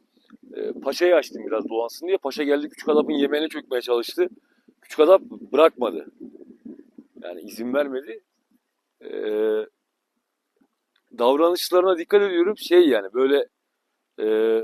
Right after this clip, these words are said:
çok sinirleniyor, çok agresifleşiyor. Aynı babası gibi. Karşısındaki köpeğin dalmasını bekliyor. Ve bu, e, dövüş konusunda arkadaşlar çok ustalar. Azap'ın s-, kendisi, oğlu işte Azat,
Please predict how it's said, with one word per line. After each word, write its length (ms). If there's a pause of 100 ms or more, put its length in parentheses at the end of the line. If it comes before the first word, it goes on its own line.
(280)
çok 260
sinirleniyor, 680
çok 300
agresifleşiyor. 920
Aynı 440
babası 360
gibi. 360
Karşısındaki 720
köpeğin 440
dalmasını 580
bekliyor. 400 (1080)
Ve 160
bu, 340 (640)
e, 40 (420)
dövüş 300
konusunda 680
arkadaşlar 720
çok 240
ustalar. 560 (240)
Azap'ın 360
s-, 320
kendisi, 720 (200)
oğlu 300
işte 240
Azat, 460